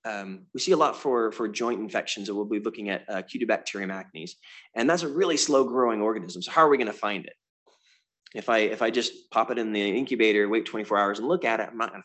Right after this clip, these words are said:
find anything probably. It's not gonna be there. And so we get special requests to hold these for a little bit longer, which is absolutely a hundred percent appropriate. But after a while, um, eh, raise your hand if you've ever seen an agar plate.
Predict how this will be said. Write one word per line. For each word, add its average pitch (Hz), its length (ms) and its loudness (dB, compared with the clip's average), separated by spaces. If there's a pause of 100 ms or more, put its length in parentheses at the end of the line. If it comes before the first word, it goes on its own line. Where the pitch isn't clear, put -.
find - 160 -20
anything - 380 -20 (120)
probably. - 440 -20
It's - 100 -8
not 147 80 4
gonna 117 140 2
be 95 160 -6
there. - 200 -12 (640)
And 123 160 2
so 170 80 6
we 175 80 12
get 185 120 8
special 214 260 8
requests 185 340 4
to 147 60 -2
hold 160 160 0
these 127 80 0
for - 100 -2
a 127 40 2
little 120 140 4
bit 117 120 2
longer, 127 200 2
which 113 180 0
is 131 80 -2
absolutely 143 520 -2
a 117 80 -2
hundred 120 180 -4
percent 107 260 -8
appropriate. 95 480 -4 (1120)
But 127 140 6
after 160 260 2
a 143 60 8
while, 131 560 6
um, 123 400 -2 (100)
eh, - 760 -8
raise 190 220 4
your 190 100 0
hand 170 100 4
if 139 100 0
you've 131 120 4
ever 127 180 4
seen 120 460 0
an 117 60 0
agar 113 280 4
plate. - 300 -14